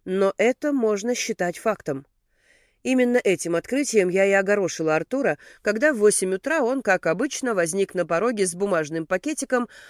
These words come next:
от которого исходил головокружительный тёплый аромат. Он выслушал меня рассеянно и откровенно зевнул.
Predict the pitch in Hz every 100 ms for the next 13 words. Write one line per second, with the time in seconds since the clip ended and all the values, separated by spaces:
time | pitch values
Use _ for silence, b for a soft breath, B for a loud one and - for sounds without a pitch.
0 | B 214 - - 180 254 269 247 202 180
1 | - 185 175 196 226 202 202 202 196 196
2 | 196 190 185 262 - 214 196 190 - 185
3 | 170 180 170 170 165 156 147 _ _ _
4 | _ _ _ _ _ 196 202 190 175 202
5 | 202 - 190 185 190 190 185 - 262 240
6 | 175 160 b b b - 190 - 190 185
7 | 190 190 170 180 160 135